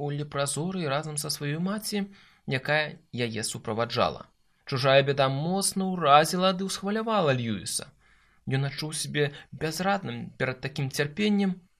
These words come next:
таму даў ім грошы, каб хоць нейкім чынам дапамагчы. Пасля гэтага выпадку Стывенсан сам едзе ў лепразорый і,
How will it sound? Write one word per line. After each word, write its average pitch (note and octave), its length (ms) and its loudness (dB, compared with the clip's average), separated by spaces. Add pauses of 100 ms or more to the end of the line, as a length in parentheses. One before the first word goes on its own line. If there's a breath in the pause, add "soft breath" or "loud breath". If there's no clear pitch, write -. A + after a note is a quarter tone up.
(280)
таму D#3+ 240 -2
даў D3+ 280 2 (120)
ім D3 140 -2 (100)
грошы, D3+ 480 2
каб - 240 -6
хоць C#3 240 -6
нейкім G#3 320 -4
чынам A#2+ 380 -2
дапамагчы. C#3+ 640 -4 (1080)
Пасля A#2+ 300 2
гэтага A#2+ 320 -4
выпадку C#3+ 640 -2
Стывенсан F3 640 -2
сам F#3 400 0
едзе A#2+ 400 -6
ў A2 240 -4
лепразорый G3 640 -4 (320 soft breath)
і, G3+ 100 2